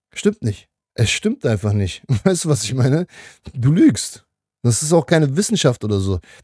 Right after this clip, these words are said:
Das habt ihr euch an den Haaren herbeigezogen. Und ich fühl das und merk das und deswegen mach ich da nicht mit. Aber dann gehst du gegen alles, was die Gesellschaft aktuell macht und dafür musst du auch stark sein,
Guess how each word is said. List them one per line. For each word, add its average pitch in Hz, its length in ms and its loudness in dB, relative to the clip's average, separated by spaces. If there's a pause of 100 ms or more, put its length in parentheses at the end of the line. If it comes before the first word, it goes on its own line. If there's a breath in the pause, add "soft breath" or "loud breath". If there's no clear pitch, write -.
Das - 160 -4
habt - 160 -2
ihr 151 80 4
euch 147 140 4
an 139 80 0
den 139 180 0
Haaren 185 260 0
herbeigezogen. 101 800 -2 (540)
Und 107 120 0
ich - 160 0
fühl 214 260 -2
das 131 300 4
und 117 180 2
merk 160 240 2
das 151 160 2
und 131 60 0
deswegen 131 280 2
mach 143 180 2
ich - 60 -12
da 131 120 0
nicht 123 140 0
mit. 156 280 -2 (280)
Aber 120 140 0
dann 135 140 4
gehst 170 260 6
du 180 80 4
gegen 151 220 4
alles, 165 300 4
was 156 140 2
die 143 80 -4
Gesellschaft 139 520 4
aktuell 147 380 4
macht 165 260 4
und 131 100 0
dafür 127 200 4
musst 147 180 6
du 143 60 4
auch 113 80 2
stark 170 280 2
sein, 95 300 -2